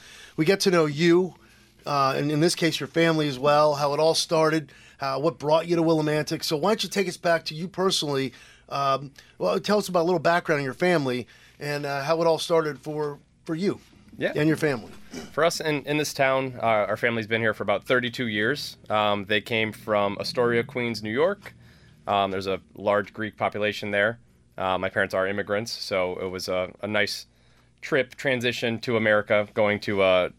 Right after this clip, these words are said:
Speaker 2: to Astoria. And from there, they, um, they found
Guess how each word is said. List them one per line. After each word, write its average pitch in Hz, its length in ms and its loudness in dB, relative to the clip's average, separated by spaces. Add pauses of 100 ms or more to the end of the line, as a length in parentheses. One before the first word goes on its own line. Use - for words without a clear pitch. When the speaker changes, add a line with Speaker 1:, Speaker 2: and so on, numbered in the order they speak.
(100)
Speaker 2:
to 98 140 -6
Astoria. 92 520 2 (440)
And - 80 -18
from 120 160 2
there, 151 300 6
they, 120 280 4
um, 107 460 4
they 117 100 4
found 120 680 0